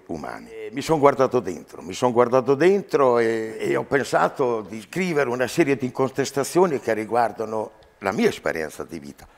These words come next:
oltretutto espresse alcune anche in dialetto, ma,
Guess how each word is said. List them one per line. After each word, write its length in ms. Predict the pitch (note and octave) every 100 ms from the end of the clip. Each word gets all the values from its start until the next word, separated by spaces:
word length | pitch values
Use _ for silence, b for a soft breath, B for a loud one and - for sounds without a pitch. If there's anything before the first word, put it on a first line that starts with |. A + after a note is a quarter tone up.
| b b -
oltretutto 720 | G2+ - G2+ - C3+ - F#2
espresse 480 | - G2 G2+ -
alcune 640 | F2+ E2+ - G#2+ G#2 D2 - -
anche 280 | G2+ -
in 180 | F#2+ F#2+
dialetto, 460 | F#2 F2+ D2 -
ma, 100 | A#1+